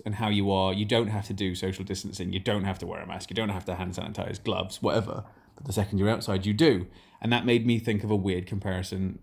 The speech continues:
with those that are autistic. We indoors are our autistic selves, and us outdoors, we have to take the, not, like,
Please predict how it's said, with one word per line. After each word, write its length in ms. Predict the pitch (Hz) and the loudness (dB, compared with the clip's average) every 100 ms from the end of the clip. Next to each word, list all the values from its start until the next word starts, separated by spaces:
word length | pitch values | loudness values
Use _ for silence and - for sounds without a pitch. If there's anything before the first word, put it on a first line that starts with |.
| - - | -16 -8
with 240 | 110 101 | -2 -2
those 280 | 107 92 92 | 0 0 0
that 100 | 90 | -2
are 120 | 101 | -2
autistic. 520 | 98 135 - 92 - - - - | 0 -2 -2 -6 -8 -14 -20 -8
We 440 | 113 117 135 131 127 | 0 6 10 10 8
indoors 800 | 120 113 104 104 104 101 98 - _ _ _ _ _ - | 4 2 2 2 2 0 -2 -10 _ _ _ _ _ 4
are 440 | 110 98 95 90 - _ - | 6 6 4 -2 -12 _ -2
our 140 | 104 | 0
autistic 500 | 98 98 104 - - | 2 0 -4 -8 -8
selves, 360 | - 101 95 98 | -2 0 0 0
and 120 | 107 98 | -4 -4
us 220 | 104 - | -4 -2
outdoors, 580 | 107 110 95 101 95 95 | -2 -2 0 2 2 2
we 100 | 104 | 0
have 240 | 95 98 | 0 -2
to 120 | - 98 | 0 -2
take 440 | - 101 87 - | 0 -2 -2 -6
the, 520 | 107 98 - - - - | -6 -4 -4 -8 -10 -2
not, 480 | 107 104 - - | 2 2 0 -6
like, 220 | - - | -12 -12